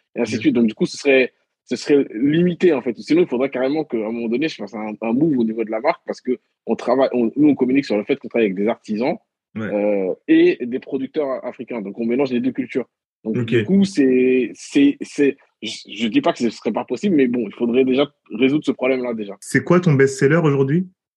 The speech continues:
Speaker 1: C'est les vinaigres, aujourd'hui.
Speaker 2: Les vinaigres, et ton deuxième best-seller, après, c'est quoi, tu sais ?
Speaker 1: Ça va être les préparations, cookies, muffins, mais pas très loin derrière, il y a, il y a les confiseries.
Speaker 2: Ok. Et, euh... donc ça, ça, c'est le top trois.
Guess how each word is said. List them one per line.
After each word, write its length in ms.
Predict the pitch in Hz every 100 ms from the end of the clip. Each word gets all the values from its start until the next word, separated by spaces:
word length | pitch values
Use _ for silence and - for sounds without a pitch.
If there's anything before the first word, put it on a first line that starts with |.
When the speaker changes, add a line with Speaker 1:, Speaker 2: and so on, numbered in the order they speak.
| _ _ _ _
Speaker 1:
C'est 60 | 123
les 60 | 113
vinaigres, 340 | 113 101 - _ _
aujourd'hui. 400 | 95 90 - - _ _
Speaker 2:
Les 160 | 113 117
vinaigres, 520 | 117 127 139 160 160 127
et 60 |
ton 120 | 120
deuxième 260 | 117 127 135
best-seller, 320 | 127 - 131
après, 240 | 147 127 139
c'est 160 | 120
quoi, 200 | 123 139 147
tu 80 |
sais ? 260 | - 139 143 _ _ _ -
Speaker 1:
Ça 160 | 110
va 120 | 113
être 180 | 120 -
les 260 | 110 107 107
préparations, 720 | - 110 110 110 - 120 117
cookies, 420 | 107 107 - 127 110
muffins, 440 | 107 - 143 156 - _ _ _ _ _ _
mais 260 | 98 120 127
pas 300 | - - 151
très 160 | -
loin 140 | 139 135
derrière, 260 | 127 135
il 60 | 147
y 40 |
a, 140 | 120 110
il 40 |
y 20 | 110
a 20 |
les 80 | 110
confiseries. 400 | 110 110 87 78 95 _ _ _ _ _ _ _ _
Speaker 2:
Ok. 200 | 135 135
Et, 180 | 104 104 _ _ _ _ _
euh... 880 | 117 110 107 104 101 98 98 98 95 - -
donc 120 | - 120
ça, 80 |
ça, 200 | 160 - 175
c'est 100 | 139
le 80 |
top 200 | 131 139
trois. 340 | - 101 101